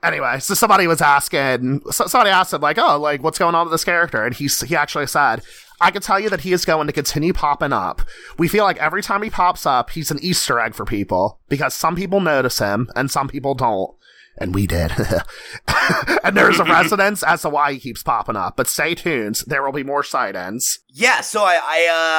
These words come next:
Speaker 2: uh, I wonder if there's some significance there, because he was, uh, he was the kid in the body bag, right?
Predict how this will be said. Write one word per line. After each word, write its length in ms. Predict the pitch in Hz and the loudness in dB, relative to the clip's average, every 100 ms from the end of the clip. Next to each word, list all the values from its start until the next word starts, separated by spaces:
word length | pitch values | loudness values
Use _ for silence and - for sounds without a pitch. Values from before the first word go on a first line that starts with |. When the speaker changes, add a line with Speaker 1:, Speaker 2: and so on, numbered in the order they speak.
| 147 | 0
Speaker 2:
uh, 40 | 143 _ _ _ _ - | -6 _ _ _ _ -4
I 260 | 147 175 190 | -2 0 0
wonder 440 | 165 196 190 190 | 0 0 0 -2
if 140 | 180 190 | -2 0
there's 240 | 185 170 | -2 0
some 160 | 185 170 | -4 -2
significance 800 | - 160 147 147 123 110 101 - | -2 0 -2 -4 -4 -6 -6 -4
there, 320 | 98 82 80 | -2 -2 -2
because 500 | 107 107 127 123 107 | -4 -2 -4 -4 -8
he 380 | 104 - 151 196 | -16 -14 -6 -4
was, 280 | 214 202 202 | -2 -2 2
uh, 520 | 202 190 185 170 139 113 - _ _ _ | 2 4 4 6 4 0 -12 _ _ _
he 200 | - 190 | -12 -2
was 160 | 247 254 | 0 0
the 60 | 202 | -2
kid 140 | 202 | -4
in 80 | 175 | -2
the 60 | 185 | 0
body 260 | 320 254 | 2 2
bag, 280 | - 85 73 | -4 -12 -6
right? 280 | 110 139 | -2 -2